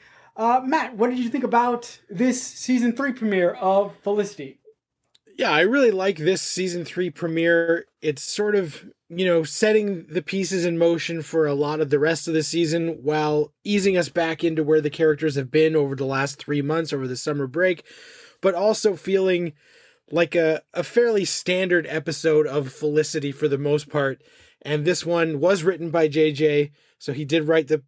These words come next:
Speaker 2: the premiere for season three, and directed by Steve Miner,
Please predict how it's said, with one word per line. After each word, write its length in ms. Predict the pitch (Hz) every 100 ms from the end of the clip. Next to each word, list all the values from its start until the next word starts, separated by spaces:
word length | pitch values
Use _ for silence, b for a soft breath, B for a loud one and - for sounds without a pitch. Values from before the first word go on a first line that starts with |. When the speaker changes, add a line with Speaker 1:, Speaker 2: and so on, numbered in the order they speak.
| _
Speaker 2:
the 80 | 151
premiere 480 | 147 160 160 160 156
for 120 | 156
season 320 | 151 156 147
three, 360 | 147 151 151 151 b b b b b
and 140 | 160 156
directed 500 | 165 202 262 240 156
by 160 | 160
Steve 420 | 147 - 180 196 147
Miner, 600 | 151 208 208 127 120